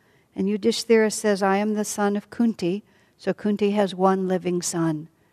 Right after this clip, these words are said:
Nakula is the son of Madri, and she has no living sons.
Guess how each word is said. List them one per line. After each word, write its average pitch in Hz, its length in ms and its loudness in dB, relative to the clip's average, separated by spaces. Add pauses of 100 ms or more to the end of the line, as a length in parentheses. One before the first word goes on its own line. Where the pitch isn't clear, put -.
(140)
Nakula 175 480 0
is 165 120 -4
the - 100 -8
son 170 300 -4
of 156 120 -10
Madri, 185 640 -2 (320)
and 175 100 -6
she 185 160 -4
has 175 220 -4
no 170 220 0
living 156 360 -8
sons. - 480 -14